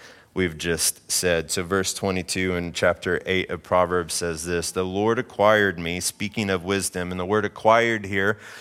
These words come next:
can also be translated created or made." all right, which is gonna make sense as we continue to read. "The Lord acquired me at the beginning of his creation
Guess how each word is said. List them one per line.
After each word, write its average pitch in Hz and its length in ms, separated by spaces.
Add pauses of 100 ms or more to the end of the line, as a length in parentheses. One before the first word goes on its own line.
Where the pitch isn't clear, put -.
(100)
can 123 140
also 117 260
be 120 120
translated 107 640
created 107 600
or 95 120
made." 82 400 (380)
all 85 80
right, 92 240
which 95 180
is 92 80
gonna 95 160
make 92 200
sense 95 320
as 82 100
we 87 100
continue 85 540 (380)
to 104 120
read. 85 220
"The 95 80
Lord 123 280
acquired 131 680
me 107 180
at 104 120
the 113 40
beginning 110 460
of 104 80
his 98 160
creation 82 560